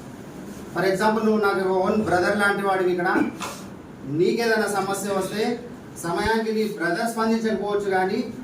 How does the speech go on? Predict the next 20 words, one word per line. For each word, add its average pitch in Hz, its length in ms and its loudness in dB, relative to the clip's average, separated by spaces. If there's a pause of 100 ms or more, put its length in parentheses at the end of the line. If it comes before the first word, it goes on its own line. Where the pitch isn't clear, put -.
(140)
నేను 190 280 2
అడ్డం 214 260 2
ఉండి 208 180 2
నీకోసం 202 380 0
ఒక 196 220 0
బుల్లెట్ 208 380 0
తినడానికి 202 360 2
కూడా 196 200 2
నేను 185 160 0
తయారుగా 180 400 4
ఉన్నా, 165 160 -2
నీకోసం." 180 480 -2
అంత - 220 -4
కాన్ఫిడెన్స్ 190 720 0
ఓన్ 185 80 -2
బ్రదర్ 170 500 0 (2750)
గుర్తుంది 170 320 -4
ఆ 151 40 -6
విషయం. 147 280 -8 (960)
ఇంతేకాదు 196 560 -2